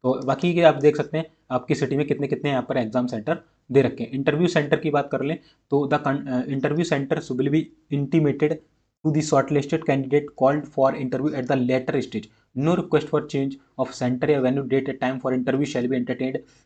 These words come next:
expenses incurred, ठीक है। तो इंटरव्यू के लिए जो सेंटर होगा, वो बाद में दिया जाएगा, जब आपका सिलेक्शन हो जाएगा, ठीक है। वो, अ, एलआईसी डिसाइड करेगी कि कहाँ पर आपको ये देना है, ठीक है। तो ये कुछ इसमें इंपॉर्टेंट डिटेल थी, लगभग almost मैंने आपको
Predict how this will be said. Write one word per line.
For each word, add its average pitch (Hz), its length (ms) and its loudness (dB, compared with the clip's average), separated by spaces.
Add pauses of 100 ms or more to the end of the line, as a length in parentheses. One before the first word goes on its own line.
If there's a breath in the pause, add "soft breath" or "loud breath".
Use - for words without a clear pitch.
(140)
expenses 139 480 -2
incurred, 113 300 -4
ठीक 170 100 -2
है। 156 60 -6 (200 loud breath)
तो 156 140 4
इंटरव्यू 151 360 4
के 170 100 2
लिए 170 140 6
जो 160 100 2
सेंटर 139 320 0
होगा, 143 160 6
वो 151 300 2 (120)
बाद 127 220 6
में 147 120 4
दिया 143 120 6
जाएगा, 135 240 4
जब 143 120 4
आपका 143 220 0
सिलेक्शन 131 420 -4
हो 123 80 -2
जाएगा, 110 220 -8
ठीक 165 120 -6
है। - 60 -8 (260 soft breath)
वो, 156 140 8
अ, 131 380 2
एलआईसी 135 360 0
डिसाइड 127 360 0
करेगी 127 280 0
कि 156 180 -12
कहाँ 127 220 -2
पर 123 120 -2
आपको 160 360 -2 (240 soft breath)
ये 170 120 6
देना 127 260 0
है, - 180 -14
ठीक - 100 -4
है। 156 60 -4 (500)
तो 131 280 0 (400)
ये 139 100 2
कुछ 170 200 2
इसमें 165 320 0
इंपॉर्टेंट 139 460 0
डिटेल 131 320 4
थी, 180 140 -6 (220)
लगभग 139 340 0
almost 147 340 -2
मैंने 139 180 0
आपको 165 340 -2